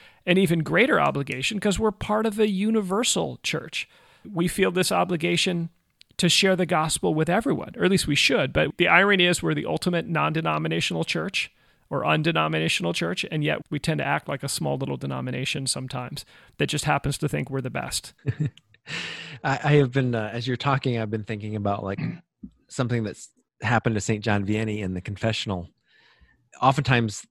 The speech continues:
Speaker 2: the devil would, would appear in human form and show up in the confessional to him and just taunt him. But one day the devil went in there and said to him,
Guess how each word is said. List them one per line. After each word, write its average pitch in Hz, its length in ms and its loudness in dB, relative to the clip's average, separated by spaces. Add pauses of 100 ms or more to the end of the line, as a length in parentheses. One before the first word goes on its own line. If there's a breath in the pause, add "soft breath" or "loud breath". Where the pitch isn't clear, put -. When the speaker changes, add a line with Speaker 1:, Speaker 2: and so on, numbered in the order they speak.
Speaker 2:
the 110 100 -2
devil 107 420 0
would, 87 240 -6 (120)
would 107 140 -8
appear 95 540 -6
in 98 140 -10
human 98 280 -8
form 98 420 -4 (180)
and 98 200 0
show 107 180 2
up 92 120 2
in 90 60 -4
the 87 80 -4
confessional 101 560 -2
to - 100 -8
him 90 160 -4
and 87 80 -4
just - 240 -8 (220)
taunt 95 320 -2
him. 90 160 -8 (760 soft breath)
But 117 120 2
one 120 240 2
day 113 180 4
the 98 100 -4
devil 98 300 -2
went 95 160 -2
in 90 100 -4
there 90 160 -2
and 87 140 -6
said 95 220 -4
to 92 60 -2
him, 87 280 -6